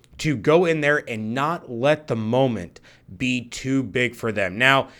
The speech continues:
it's been that way so far through the playoffs. You, you play the wild card round, the divisional round, and then the N F C Championship. I mean, that's a pretty big moment. And it hasn't looked too big for any of them yet, but the Super Bowl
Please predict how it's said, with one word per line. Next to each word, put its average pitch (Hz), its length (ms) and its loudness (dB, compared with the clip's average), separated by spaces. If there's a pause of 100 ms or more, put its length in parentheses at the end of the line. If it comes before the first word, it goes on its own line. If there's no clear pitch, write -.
(320)
it's 160 220 0
been 214 240 6
that 185 220 6
way 165 180 6
so 175 280 2
far 196 360 4
through 139 160 0
the 117 100 -2
playoffs. 107 560 0
You, 123 200 -6
you 117 180 -10
play 123 440 0
the 110 180 -10
wild 160 280 6
card 139 180 2
round, 131 220 4
the 110 60 -4
divisional 127 420 0
round, 131 300 4
and 135 120 -6
then 143 80 -4
the 202 120 -2
N 247 80 2
F 220 80 2
C 170 120 -6
Championship. 135 600 -2
I 120 80 -4
mean, 139 140 -4
that's 190 180 2
a 135 60 -2
pretty 156 340 -4
big 120 420 2
moment. 95 380 -4 (520)
And 139 140 0
it 147 120 4
hasn't 170 300 4
looked 165 200 0
too 151 80 -2
big 139 220 4
for 135 140 0
any 135 180 2
of 113 60 -4
them 123 140 -2
yet, 143 220 4
but 107 140 -6
the 123 80 -8
Super 175 320 -2
Bowl 123 380 6